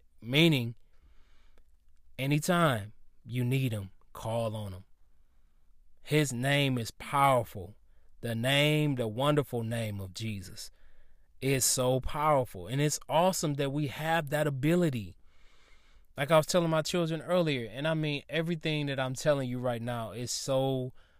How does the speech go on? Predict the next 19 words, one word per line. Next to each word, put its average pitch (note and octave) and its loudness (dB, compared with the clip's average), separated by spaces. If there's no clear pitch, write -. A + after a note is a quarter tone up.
wonderful A#2+ -4
and B2 -6
it's B2+ -6
touching C#3+ -2
me B2 -4
right A#2 -6
now. A2 -8
It - -12
touches C3+ -2
my B2 -4
heart C3 -2
to B2 -8
know A#2+ -4
that A2 -10
this B2 -6
is A#2 -8
con-, A#2+ -10
this B2+ -6
is, A#2 -8